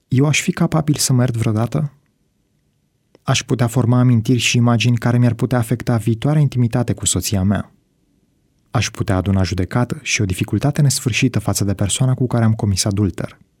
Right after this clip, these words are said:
Aș putea culege consecințele unor boli precum gonoree, sifilis, herpes sau sida.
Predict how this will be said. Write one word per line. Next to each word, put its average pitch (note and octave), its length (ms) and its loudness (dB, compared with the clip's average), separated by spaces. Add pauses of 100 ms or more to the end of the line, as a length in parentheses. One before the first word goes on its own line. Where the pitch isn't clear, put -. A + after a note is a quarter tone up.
(1080)
Aș - 180 -2
putea F3 240 0
culege D3+ 320 0
consecințele A2+ 640 2
unor G2+ 220 2
boli G2+ 300 2
precum G2+ 440 0
gonoree, F#2+ 540 0
sifilis, - 760 -2
herpes - 380 -2
sau - 280 -4
sida. G#2 380 -2